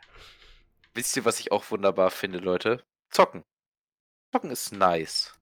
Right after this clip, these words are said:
Zocken macht mir Spaß, das ist ein wunderbares Hobby.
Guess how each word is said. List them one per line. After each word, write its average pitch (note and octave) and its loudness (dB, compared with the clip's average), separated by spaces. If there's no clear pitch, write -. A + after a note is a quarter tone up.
Zocken D#3 -2
macht - -4
mir F2+ -6
Spaß, F3 4
das - -16
ist - -16
ein A2 -20
wunderbares D3 0
Hobby. B2 0